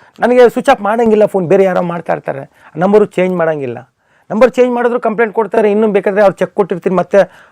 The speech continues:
ಅವರು ಇನ್ನೂ, ಆ, ಚೆಕ್ ಬೌನ್ಸ್ ಕೇಸ್ ಹಾಕ್ಬಿಟ್ಟು ಇನ್ನೂ ಅರೆಸ್ಟ್ ಮಾಡಿಸ್ಬಿಡ್ತಾರೆ. ಹೆಂಗೆ ಅವ್ರ ಹತ್ರ ಮಾತಾಡ್ಕೊಂಡು ಎಲ್ಲ ರಿಕ್ವೆಸ್ಟ್ ಮಾಡ್ಕೊಂಡು, "ಏನೋ ಸರ್ ಕೊಡ್ತೀನಿ ಸರ್," ಹಂಗೆ ಮಾಡ್ಕೊಂಡು ಇದು ಮಾಡ್ಕೊಂಡಿದ್ದೆ. ಕೊನೆಗೆ ಆಗಲಿಲ್ಲ ಸರ್.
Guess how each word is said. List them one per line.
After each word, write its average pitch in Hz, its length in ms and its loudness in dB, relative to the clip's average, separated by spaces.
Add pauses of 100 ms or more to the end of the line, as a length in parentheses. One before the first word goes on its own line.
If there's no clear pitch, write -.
ಅವರು 170 440 0
ಇನ್ನೂ, 190 180 -2 (880)
ಆ, 139 120 2
ಚೆಕ್ 147 200 -2
ಬೌನ್ಸ್ 175 240 -2
ಕೇಸ್ 170 180 -2
ಹಾಕ್ಬಿಟ್ಟು 156 300 -4
ಇನ್ನೂ 180 140 0
ಅರೆಸ್ಟ್ 170 240 0
ಮಾಡಿಸ್ಬಿಡ್ತಾರೆ. 131 500 -2 (920)
ಹೆಂಗೆ 214 220 0
ಅವ್ರ 202 140 4
ಹತ್ರ 185 140 -2
ಮಾತಾಡ್ಕೊಂಡು 180 480 -2
ಎಲ್ಲ 180 120 0 (320)
ರಿಕ್ವೆಸ್ಟ್ 170 300 0
ಮಾಡ್ಕೊಂಡು, 165 340 0
"ಏನೋ 160 160 2
ಸರ್ 156 200 -2
ಕೊಡ್ತೀನಿ 147 380 -6
ಸರ್," 151 120 -4
ಹಂಗೆ 147 180 -4
ಮಾಡ್ಕೊಂಡು 143 340 -4
ಇದು 127 120 -6
ಮಾಡ್ಕೊಂಡಿದ್ದೆ. 123 500 -4
ಕೊನೆಗೆ 120 280 -8
ಆಗಲಿಲ್ಲ 147 380 0
ಸರ್. 120 220 -10